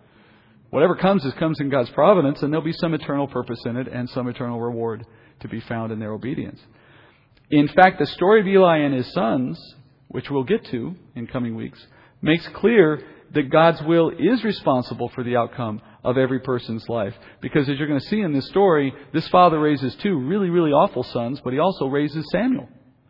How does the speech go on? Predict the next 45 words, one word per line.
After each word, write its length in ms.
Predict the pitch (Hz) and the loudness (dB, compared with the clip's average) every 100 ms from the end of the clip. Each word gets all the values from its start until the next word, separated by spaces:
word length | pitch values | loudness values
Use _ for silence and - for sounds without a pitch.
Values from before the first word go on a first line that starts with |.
| _ _ _ _ _ _ _ | _ _ _ _ _ _ _
What's 260 | - 151 - | -2 -2 0
the 100 | 151 | 2
difference? 540 | 170 247 - - - _ _ _ | 2 0 -4 -16 -20 _ _ _
Well, 140 | 101 123 | -12 -10
God 300 | 117 131 131 | -2 0 2
had 100 | 120 | -2
a 40 | |
purpose 340 | 143 131 120 - - - _ _ | -2 -4 -6 -12 -20 -20 _ _
in 140 | - 117 | -10 -6
that 160 | 107 | -4
difference. 300 | 123 165 - - - - _ _ _ - | -2 -2 -6 -18 -20 -20 _ _ _ -8
And 180 | 123 | -2
the 40 | 131 | 4
Lord's 280 | 156 185 147 | 6 6 4
will 360 | 170 160 139 | 6 6 6
will 100 | 135 | 2
bring 240 | 123 147 127 | 0 -2 2
blessings 580 | 143 156 156 131 123 - | 2 2 0 -2 -4 -6
in 140 | 123 | -4
that 260 | 127 127 - | -2 -4 -6
example 480 | 117 131 123 127 113 | -8 -6 -6 -8 -6
for 140 | 123 | -4
obedience, 500 | 117 113 131 131 127 - | -4 -2 -2 -2 -4 -4
but 120 | 127 | -4
it 20 | 123 | -2
will 180 | 110 | 0
also 240 | 131 131 127 | 0 0 -4
bring 220 | 120 120 | -6 -8
consequences 720 | - 123 123 - 117 - 113 - | -6 -6 -6 -10 -10 -8 -10 -10
for 140 | 113 | -12
disobedience. 720 | 113 147 139 107 107 101 - - - - - | -6 -6 -6 -8 -8 -10 -14 -20 -20 -20 -8
Regardless 640 | 127 117 147 165 214 202 | -6 0 6 8 8 4
of 80 | 175 | 4
whether 180 | 175 165 | 4 4
we 140 | 160 | 2
obey 240 | 143 147 160 | 2 2 2
or 80 | |
not, 260 | 139 120 117 | 0 -2 -4
though, 140 | 120 | -4
the 80 | 117 | -4
Lord's 260 | 120 127 117 | -4 -6 -6
will 220 | 123 117 | -6 -6
will 80 | 113 | -8
be 100 | 113 | -10
done. 380 | 110 117 123 | -10 -10 -12